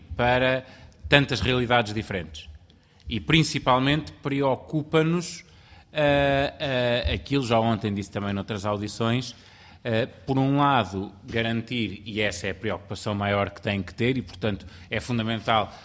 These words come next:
eh, aquilo que já nos disseram, quer na audição, quer de pareceres escritos que fizeram chegar, aquilo que é essencial para garantir, eh, a segurança de todos os intervenientes no, nos eventos desportivos, sejam praticantes ou, ou, ou quaisquer outros agentes, sejam espectadores,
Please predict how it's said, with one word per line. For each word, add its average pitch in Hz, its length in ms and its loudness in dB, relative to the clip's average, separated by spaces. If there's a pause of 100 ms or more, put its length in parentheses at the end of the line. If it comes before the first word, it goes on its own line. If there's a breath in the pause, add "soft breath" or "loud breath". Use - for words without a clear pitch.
(120 loud breath)
eh, 110 220 -4
aquilo 113 240 -6
que - 80 -10
já 117 100 0
nos 107 140 -4
disseram, 107 480 2
quer 107 180 -4
na 107 100 0
audição, 107 460 2
quer 107 160 -4
de 107 100 -6
pareceres 107 400 -6
escritos 120 340 -6
que - 80 -16
fizeram 113 320 -4
chegar, 117 440 0 (220 loud breath)
aquilo 135 240 -2
que 160 100 -2
é 165 60 4
essencial 160 580 2
para 135 140 -2
garantir, 127 580 0 (280 loud breath)
eh, 123 340 2
a 139 60 -4
segurança 135 500 2
de - 80 -6
todos 131 260 0
os 120 120 -2
intervenientes 117 640 0
no, 113 500 0
nos 110 220 -2
eventos 110 340 0
desportivos, - 600 0 (260 soft breath)
sejam 101 300 -6
praticantes 107 640 0
ou, 92 120 -4
ou, 95 400 -6
ou 123 140 -4
quaisquer 107 340 -2
outros 101 200 -2
agentes, 120 340 2
sejam 98 160 -8
espectadores, 120 720 0